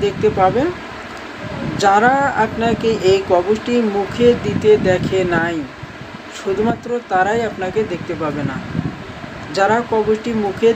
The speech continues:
দিতে দেখেছে, তারা আপনাকে দেখতে পাবে। তো এটা আপনাকে খুব, উম, খেয়াল রেখেই কবচটি মুখে রাখতে হবে। তো আমি এখন এই বিদ্যার মন্ত্রটি আপনাদেরকে পাঠ করে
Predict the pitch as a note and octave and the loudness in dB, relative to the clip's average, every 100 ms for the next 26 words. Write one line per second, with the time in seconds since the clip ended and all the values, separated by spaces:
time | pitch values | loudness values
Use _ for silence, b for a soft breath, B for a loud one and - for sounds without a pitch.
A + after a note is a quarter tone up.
0 | G3 G3 - A3 B3+ A#3 E3 F#3+ G3 B3+ | 2 -4 4 6 6 2 0 0 2 0
1 | B3 C4+ C4 - F#3 G3+ B3+ D#4+ - - | 0 -2 0 2 4 6 2 0 -4 -4
2 | - - - F3 F#3+ F#3+ A3+ G#3+ F3+ - | -6 -4 -4 0 0 2 0 2 0 0
3 | D#3+ E3+ D3+ D3 - - - - F#3 G3 | -2 0 0 -2 -4 -6 -6 0 2 2
4 | G3 A3+ A3 G#3+ G#3+ G#3+ A#3+ A#3+ - A3 | 2 4 4 2 -2 2 0 0 6 6
5 | A3 - - - - - F3+ F#3 F#3 F3 | 6 -4 -6 -8 -6 -6 -2 2 2 2
6 | E3+ E3 - - F#3+ A#3 A#3+ G#3 G#3 - | 2 0 -4 2 4 4 2 4 4 2
7 | C#4 D#4+ - G#3 F#3 - A#3+ G#3 F#3 - | 0 0 0 -2 -2 -4 -2 -2 -4 0
8 | A3 F#3+ - F#3+ F#3+ G3 B3+ D#4+ - - | 2 2 -2 -4 -4 -2 -4 -6 -10 -8
9 | - - - - - - - - - G3+ | -8 -4 -2 -2 -6 -8 -8 -10 0 4
10 | G3 G3 F3+ - E3+ G3+ B3 B3 G#3+ - | 6 6 2 0 0 2 2 2 0 0
11 | B3 A3+ C#4+ - - - - G3+ A#3 G#3+ | 0 0 -2 -6 -8 -8 2 4 4 2
12 | G#3+ - G#3+ C4+ A3+ G3+ F#3+ G3 F#3+ A#3+ | -2 2 2 2 0 0 -2 -2 -2 -2
13 | A#3+ G#3+ F#3+ F#3+ F#3+ - A#3+ C#4+ - F3+ | -4 -6 -8 -6 -8 -4 -4 -2 -4 -4
14 | F3 - F#3+ | -4 -4 -4